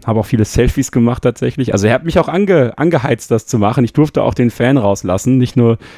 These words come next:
musste mich da nicht zurückhalten, im Gegenteil. Und viele fanden das, glaub ich, auch ganz gut in der Formel eins, dass da jemand ist, der das auch noch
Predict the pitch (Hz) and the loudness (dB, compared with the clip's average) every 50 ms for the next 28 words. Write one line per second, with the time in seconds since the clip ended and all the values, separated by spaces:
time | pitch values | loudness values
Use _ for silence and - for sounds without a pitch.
0 | - - - - 120 - - 120 113 110 - 117 113 113 - - 107 110 117 - | -20 -12 -2 -2 -2 0 2 0 0 2 2 0 -2 -2 -4 -4 -4 -4 -4 -2
1 | - 120 123 123 - 113 107 101 110 120 131 - - 120 120 120 117 107 - - | -2 -4 -2 -2 -4 -6 -2 0 0 0 2 0 0 0 2 2 0 0 0 0
2 | 127 135 123 - 143 135 131 131 131 - 131 123 123 113 117 110 107 - 117 107 | 0 0 0 0 -2 -2 0 -2 -2 -2 0 0 0 2 0 0 0 0 -2 -2
3 | - - - 151 185 - 110 101 98 92 - - 98 98 98 67 - 87 95 95 | -2 -2 0 0 0 0 0 -2 -2 -2 0 0 0 0 0 0 0 -2 -2 -2
4 | - 104 95 - 104 104 104 104 101 - 117 - - - 104 104 - - 110 - | -2 -4 -2 0 0 2 2 2 0 0 -2 -4 -2 -2 -2 -2 -2 -4 -6 -2
5 | - 107 98 - | -2 -2 -2 -2